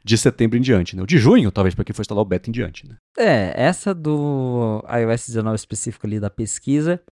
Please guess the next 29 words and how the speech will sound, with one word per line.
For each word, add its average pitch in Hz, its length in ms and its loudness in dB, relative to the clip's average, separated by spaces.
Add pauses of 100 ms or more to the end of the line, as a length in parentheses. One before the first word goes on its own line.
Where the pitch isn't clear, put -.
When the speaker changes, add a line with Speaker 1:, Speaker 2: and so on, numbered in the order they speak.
(160)
Speaker 2:
foi 131 180 -2
algo 113 160 2
que 120 100 -8
realmente 110 320 -4
veio 110 300 0
do 110 140 -2
John 104 180 -4
Prosser, 104 420 -2
que - 80 -14
ele 98 120 -2
vem 117 160 -2
publicando 101 520 -6
já 110 200 -2
uns 98 420 -8 (240)
visuais 110 500 0
de 95 80 -12
como 135 240 -4
que - 140 -8
deve 117 340 -2
ser 170 360 0
o 131 100 2
I 123 60 2
O 120 40 2
S 113 140 -2
dezenove, 135 400 -4
baseado 120 460 -2
nas 113 180 -4
fontes 131 340 -10
dele. 175 260 -2